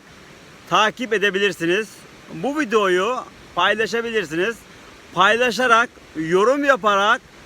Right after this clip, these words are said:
ve beğenerek, iyi veya kötü yorum yaparak ve beğenerek bana destek olmuş olursunuz. Özellikle Instagram'dan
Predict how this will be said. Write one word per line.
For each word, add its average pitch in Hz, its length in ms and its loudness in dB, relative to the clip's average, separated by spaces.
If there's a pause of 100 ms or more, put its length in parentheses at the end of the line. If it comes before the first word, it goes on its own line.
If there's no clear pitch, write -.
(160)
ve 214 500 2
beğenerek, 240 840 0 (880)
iyi 262 300 0
veya 247 320 4
kötü 220 280 -6
yorum 240 300 2
yaparak 202 480 0 (220)
ve 175 240 0
beğenerek 240 600 2 (300)
bana 196 420 2
destek 196 400 0
olmuş 190 260 -2
olursunuz. 127 500 -6 (840)
Özellikle 233 640 0
Instagram'dan 220 840 0